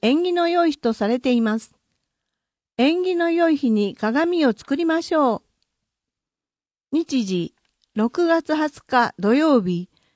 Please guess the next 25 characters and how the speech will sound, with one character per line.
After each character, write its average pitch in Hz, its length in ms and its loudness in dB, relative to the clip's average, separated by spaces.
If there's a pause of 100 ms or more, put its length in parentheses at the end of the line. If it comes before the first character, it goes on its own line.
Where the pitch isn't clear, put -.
(220)
十 320 300 4
時 277 120 -4
か 202 160 0
ら 180 160 0
十 233 280 2
二 247 200 2
時、 165 320 -6 (400)
お 302 160 2
よ 277 180 4
び 196 280 -4 (140)
十 320 240 0
三 339 340 2
時 262 120 -2
か 214 160 -2
ら 185 160 -2
十 233 300 2
五 214 180 2
時。 180 260 -8 (960)
場 226 200 0
所、 277 380 0 (280)
体 302 240 0
験 359 320 -2
学 320 260 -2
習 294 280 0
室。 185 500 -8